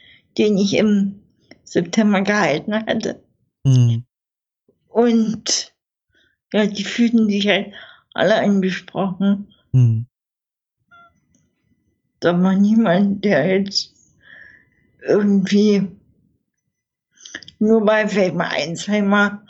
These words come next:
Speaker 1: oder dreimal das Herz über Gott fiel, dass, dass er sich da aufgeregt hätte und gegangen wäre.
Speaker 2: Mhm.
Speaker 1: Das ist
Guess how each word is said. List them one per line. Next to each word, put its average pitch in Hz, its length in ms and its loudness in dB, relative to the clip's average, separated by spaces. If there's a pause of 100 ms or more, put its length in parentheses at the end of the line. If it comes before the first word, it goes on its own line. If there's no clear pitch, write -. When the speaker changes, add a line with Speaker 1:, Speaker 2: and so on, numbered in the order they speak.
(340)
Speaker 1:
oder 208 160 0
dreimal 208 520 -2
das 202 240 -4
Herz - 480 -6 (880)
über 180 320 -2
Gott 185 320 -4
fiel, 240 420 0
dass, 202 420 -2
dass 196 340 -2
er 202 120 -2
sich 202 200 -4
da - 200 -6 (320)
aufgeregt 202 800 -2
hätte 208 280 -2
und 214 340 0
gegangen 202 440 -2
wäre. 196 360 0 (580)
Speaker 2:
Mhm. 120 380 2 (180)
Speaker 1:
Das - 100 -12
ist 190 180 -4